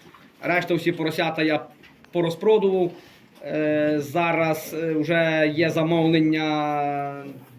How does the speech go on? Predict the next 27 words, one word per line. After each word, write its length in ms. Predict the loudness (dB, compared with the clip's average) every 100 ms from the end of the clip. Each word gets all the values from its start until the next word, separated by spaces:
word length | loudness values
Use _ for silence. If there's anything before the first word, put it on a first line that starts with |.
| -16 -4
ну, 220 | -2 0
на 240 | -2 -4
квітень, 520 | -6 -4 -2 0 -2
травень 380 | 0 -2 -2 -2
місяць. 540 | -2 -4 -4 -6 -8 -16 -20 -20 -20 -20 -20 -20 -20 -14
Вже 200 | -6 -4
є 140 | -2 -2
замовлення, 880 | -2 -2 0 0 0 0 -2 -6 -8
е, 120 | -10
поросят. 640 | -8 -6 -4 -2 -2 -2 -8 -20 -20 -20 _ _ -20 _ -20 -14
Ну 260 | -6 -4 -4
і 540 | -2 0 2 2 0 -2 -6 -14 -20 -8
одна 320 | -4 -2 -4
свиноматка 580 | -2 -4 -2 -2 -2 -4
у 60 | -2
нас 240 | -2 -4
вже 180 | -4 -2
запліднена. 720 | -4 -4 -6 -4 -2 -2 -4 -8 -18 -20 _ _ -18 -4
Ви 120 | -2
бачили, 480 | 2 2 2 0 -2
Петренка. 720 | -4 -2 0 0 0 -2 -4 -6
Е, 360 | -6 -2 0 -2 -4
зараз 460 | 0 0 2 0 0
я 160 | -2 -2
буду 320 | 0 0 0
запліднювати, 1080 | -2 -2 -2 -2 2 4 4 2 0 0 -2 -4 -18 _ -20 -20 -20 -12
е, 220 | -8 -6